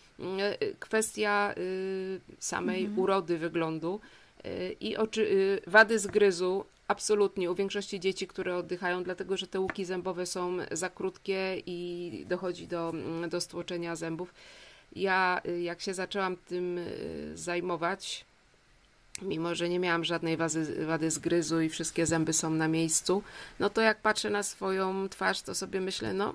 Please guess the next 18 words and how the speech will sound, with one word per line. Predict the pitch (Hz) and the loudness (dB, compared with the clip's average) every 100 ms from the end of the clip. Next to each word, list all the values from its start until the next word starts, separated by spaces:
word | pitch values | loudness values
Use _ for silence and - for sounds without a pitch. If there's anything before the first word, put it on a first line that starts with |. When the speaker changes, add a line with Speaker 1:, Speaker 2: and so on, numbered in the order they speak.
| - - | -8 -6
Speaker 1:
dziewczyno, | 190 - 202 208 | -6 -2 0 0
trochę | 202 190 220 202 | -2 -4 -4 -4
gdzieś | 185 202 | 0 0
w | 196 | 2
dzieciństwie | 208 202 196 - 208 | 0 2 0 0 -4
przez | 208 202 | -4 -10
paszczę | - 190 - 202 | -2 -2 0 -2
oddychałaś”, | 196 185 196 175 190 190 | 0 0 2 4 4 2
bo | 175 185 - - - - | 0 -2 -2 -16 -18 2
ta | 196 202 | 6 8
żuchwa, | 185 185 - 202 208 | 8 4 4 4 6
patrząc | 196 190 196 185 | 4 0 -4 -4
na | 196 185 | -6 -6
całą | 196 190 196 | -4 -4 -6
twarz, | - 185 | -4 -4
mogłaby | 190 185 190 175 175 | -2 -2 -2 -4 -2
być, | 180 180 - - | -2 -2 -6 -6
e, | 175 | -6